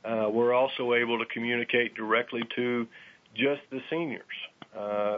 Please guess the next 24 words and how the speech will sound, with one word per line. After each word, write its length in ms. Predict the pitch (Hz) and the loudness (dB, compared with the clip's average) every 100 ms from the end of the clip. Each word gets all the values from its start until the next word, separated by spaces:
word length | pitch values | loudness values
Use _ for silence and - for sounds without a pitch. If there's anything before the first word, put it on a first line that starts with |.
| - | -2
for 260 | - 120 117 | 0 2 2
their 200 | 117 123 | 2 4
applic-, 600 | 127 127 123 117 120 110 - | 4 2 -2 -10 -10 -14 -10
to, 200 | - 110 110 - | -6 -6 -6 -6
to 180 | 120 113 | -4 -4
get 240 | 123 131 - | -4 -6 -4
them 240 | 127 127 - | -4 -4 -6
to 140 | 131 | -6
apply, 380 | 113 139 143 123 - _ 107 | -4 -2 0 0 -4 _ -8
uh, 180 | 101 101 | -4 -2
because 520 | 101 107 - 113 113 | -2 -2 0 0 2
of 220 | 113 110 - - - - _ | 2 2 -2 -14 -20 -20 _
the 80 | 117 | -2
improvements 600 | 120 113 127 120 113 - | -2 -2 -2 0 -2 -4
in 100 | 113 | -6
technology. 680 | 107 107 95 101 101 104 107 104 | -4 -4 -2 0 2 0 -8 -6
So, 220 | 117 110 107 - - _ - | 0 0 0 -8 -20 _ -2
uh, 280 | 110 110 113 - _ - _ _ - | 2 2 2 -4 _ -20 _ _ 0
we 140 | 139 | 0
believe 500 | 131 135 147 156 139 | 2 0 2 2 0
we're, 200 | 123 107 | -6 -8
we're 180 | 117 123 | -2 0
able 200 | 123 123 | 0 0
to 80 | 110 | -2